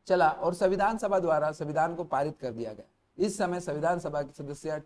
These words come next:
टू एटी फ़ोर सदस्य थे। Very, very important, exam का question है कि जब संविधान सभा तै-, संविधान हमारा पूरा तैयार हो गया था, उस समय कितने सदस्य उपस्थित थे, टू एटी फ़ोर। railway एनटीपीसी का question है, रेलवे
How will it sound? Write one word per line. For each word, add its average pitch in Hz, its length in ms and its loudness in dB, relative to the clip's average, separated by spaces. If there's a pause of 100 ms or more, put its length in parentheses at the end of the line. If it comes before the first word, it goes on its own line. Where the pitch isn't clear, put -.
(140)
टू 196 300 -2
एटी 156 280 -4
फ़ोर 170 400 -2
सदस्य 143 500 -6
थे। - 560 -6 (160)
Very, 175 220 4
very 165 260 0
important, 143 460 -4
exam 151 320 -6
का 147 120 -6
question 143 340 -8
है 143 100 -8 (380)
कि 170 80 -6
जब 180 260 2
संविधान 165 480 -4
सभा 147 380 -6
तै-, 139 300 -10 (280)
संविधान 147 360 -2
हमारा 147 240 -4
पूरा 143 160 -10
तैयार 147 300 -2
हो 151 80 -2
गया 139 120 -4
था, 147 120 -6
उस 165 320 -8
समय 160 260 -4
कितने 160 400 -8
सदस्य 135 440 -8
उपस्थित 135 520 -10
थे, 151 80 -6
टू 151 160 -8
एटी 139 180 -8
फ़ोर। 151 240 -8 (240)
railway 185 720 4 (160)
एनटीपीसी 156 580 -4
का 156 120 -2
question 135 320 -8
है, 107 200 -12 (460)
रेलवे 160 540 -2